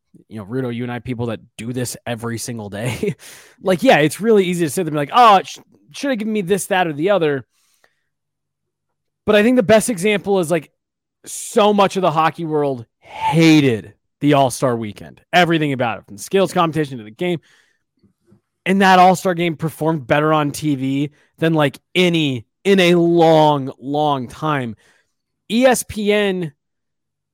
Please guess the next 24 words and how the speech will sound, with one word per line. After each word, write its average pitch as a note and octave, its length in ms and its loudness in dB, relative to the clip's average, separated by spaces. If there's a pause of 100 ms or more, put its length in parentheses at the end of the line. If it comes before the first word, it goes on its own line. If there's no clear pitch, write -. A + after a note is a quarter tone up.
(560)
understands G#3 500 2
exactly F3 440 2
what F3 60 -2
you E3 120 -4
just D#3 160 -4
said, D#3+ 160 2
Rudo. C3+ 240 2
Like, B2+ 160 -2
"Hey, D#3 400 0 (1080)
we're G3+ 200 2
trying D4+ 240 4
to C4+ 80 2
grow A3 180 4
the G3+ 80 2
game, D#3 320 2
which D3+ 180 -4
means E3+ 240 -2
we E3 120 4
have F#3 120 4
to G#3 100 4
appeal G#3 440 2
to G3+ 140 -2
people E3+ 340 -4
who D3+ 180 -4